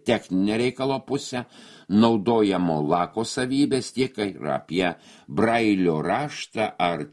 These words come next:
tiflografiką, o leidėjai jų ne visada turi. Antrojo katalogo rengėjams pavyko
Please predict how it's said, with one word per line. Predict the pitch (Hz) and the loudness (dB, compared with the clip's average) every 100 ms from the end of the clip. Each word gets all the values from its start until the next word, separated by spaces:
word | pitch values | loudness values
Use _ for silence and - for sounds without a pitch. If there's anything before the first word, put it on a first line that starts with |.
| - | -6
tiflografiką, | 113 - 78 80 67 87 101 120 - 143 143 131 - _ _ - | -6 -4 -4 -4 -2 0 0 -2 -8 -8 -8 -8 -12 _ _ 0
o | 117 | 2
leidėjai | 110 104 82 143 165 175 175 139 | 4 2 2 0 2 2 0 0
jų | 131 135 | 0 2
ne | 127 143 | 0 -2
visada | 135 - 113 - - | -6 -6 -6 -6 -14
turi. | - - - - _ _ _ _ _ _ _ _ _ _ _ _ _ | -12 -14 -14 -18 _ _ _ _ _ _ _ _ _ _ _ _ _
Antrojo | 135 185 175 143 113 107 | 2 2 2 2 2 -2
katalogo | 104 104 110 120 101 98 85 - | -2 -2 0 0 0 0 0 0
rengėjams | 104 98 98 160 143 101 - | 2 4 2 2 0 0 2
pavyko | 104 127 151 - 135 | 2 4 0 0 0